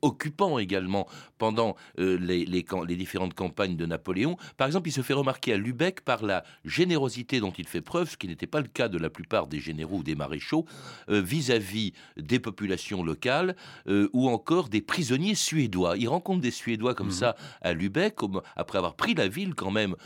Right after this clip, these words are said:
Speaker 1: au général Blücher, c'était pas rien. Et puis là, euh, il se montre, euh, il fait preuve de mansuétude vis-à-vis des Suédois, ce qui a été remarqué d'ailleurs.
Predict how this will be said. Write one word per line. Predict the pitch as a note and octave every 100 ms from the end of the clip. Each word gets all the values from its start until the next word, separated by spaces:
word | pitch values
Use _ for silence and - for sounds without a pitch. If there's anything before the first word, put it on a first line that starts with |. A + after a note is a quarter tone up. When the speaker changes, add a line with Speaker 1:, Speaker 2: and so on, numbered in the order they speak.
| - -
Speaker 1:
au | F2
général | F2 E2+ E2+
Blücher, | C2+ D#2+ - G3
c'était | - - F2+
pas | E2
rien. | D#2+ C#3+ G3+ - - -
Et | D#3+
puis | - F#3
là, | F3 C#3+ E3+
euh, | B2 G2 - -
il | G#2+
se | -
montre, | B2+ -
euh, | F#2+ F#2 F2+
il | G2
fait | B2
preuve | - D#3
de | F#2+
mansuétude | E2+ C3+ - C3 - D3+
vis-à-vis | F#2+ G2 G#2
des |
Suédois, | G2 B2+ B2+ F3+
ce | C3
qui | -
a | B2+
été | D#3+
remarqué | C#3+ A#2 - E2 C#2+
d'ailleurs. | C#2 C#2